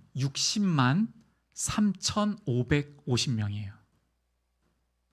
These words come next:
그 당시에 스무 살, 이십 세 이상으로 전쟁에 나갈 만한 자들을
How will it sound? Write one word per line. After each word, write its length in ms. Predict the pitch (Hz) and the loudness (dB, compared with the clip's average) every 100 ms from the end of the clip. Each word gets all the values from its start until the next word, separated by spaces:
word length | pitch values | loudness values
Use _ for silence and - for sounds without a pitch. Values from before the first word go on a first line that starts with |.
| _ _ _ _ | _ _ _ _
그 200 | - 185 | 4 4
당시에 800 | - 151 160 156 185 214 139 104 - _ _ _ _ _ _ | 6 6 6 4 4 6 4 0 -12 _ _ _ _ _ _
스무 480 | - - - 302 277 | -4 -2 0 0 2
살, 260 | 214 147 - | 4 2 4
이십 400 | 160 202 240 - | 2 4 4 0
세 260 | - 233 | 2 4
이상으로 1000 | 214 156 160 - 208 202 180 190 202 - _ | 4 4 4 6 6 6 6 4 2 -2 _
전쟁에 600 | - 139 147 160 180 180 | -2 2 2 4 2 2
나갈 400 | 165 135 131 151 | 0 0 2 0
만한 380 | 147 147 143 143 | 0 -2 -2 -2
자들을 560 | 127 127 113 143 202 | -2 -2 0 0 0